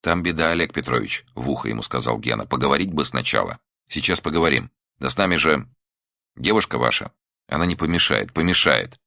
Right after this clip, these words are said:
серьёзно сказал Гена, и Олег оглянулся на него. Лицо у того было серьёзным, и Олег вдруг забеспокоился.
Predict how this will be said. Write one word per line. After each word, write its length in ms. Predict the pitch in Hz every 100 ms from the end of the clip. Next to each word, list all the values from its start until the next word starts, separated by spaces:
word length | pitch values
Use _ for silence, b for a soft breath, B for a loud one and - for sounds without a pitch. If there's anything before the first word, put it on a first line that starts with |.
| _ _ -
серьёзно 480 | - 64 60 58
сказал 380 | 62 69 62 65
Гена, 280 | 64 90 101
и 100 | 85
Олег 320 | 67 69 76
оглянулся 560 | 73 67 65 65 64 67
на 80 | 67
него. 360 | 67 60 50 _ _ _ -
Лицо 320 | 62 - 90
у 60 |
того 240 | 92 92 92
было 260 | 69 67
серьёзным, 600 | 69 80 67 58 - 50 - _ _
и 80 | -
Олег 240 | 65 78 90
вдруг 320 | 69 71 71
забеспокоился. 960 | 71 73 - - - 53 50 - -